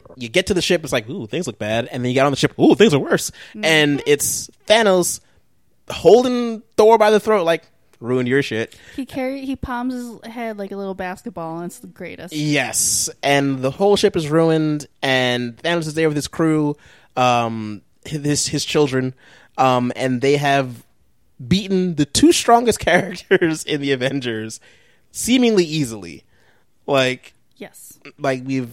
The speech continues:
Speaker 1: he's has Thor's head in his hand, still attached to his body. He's not
Speaker 2: Right,
Speaker 1: decapitated.
Speaker 2: right. <laughs>
Speaker 1: But, like,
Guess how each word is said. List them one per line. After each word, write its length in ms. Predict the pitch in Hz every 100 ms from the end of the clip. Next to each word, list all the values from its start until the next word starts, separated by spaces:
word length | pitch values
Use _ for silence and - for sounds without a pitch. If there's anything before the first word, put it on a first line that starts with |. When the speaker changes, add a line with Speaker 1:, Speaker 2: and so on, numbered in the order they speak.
| -
Speaker 1:
he's 280 | 156 143 127
has 300 | 165 175 -
Thor's 280 | 208 208 202
head 160 | 180
in 60 | 185
his 140 | 175
hand, 460 | 180 156 151 147 147
still 220 | - - -
attached 200 | 139 -
to 40 |
his 80 | 113
body. 220 | 107 101
He's 60 | 127
not 140 | 151 - _
Speaker 2:
Right, 140 | 139 -
Speaker 1:
decapitated. 380 | 78 - - -
Speaker 2:
right. 140 | 180 247 -
<laughs> 200 | - -
Speaker 1:
But, 200 | 156 151
like, 420 | 139 135 127 -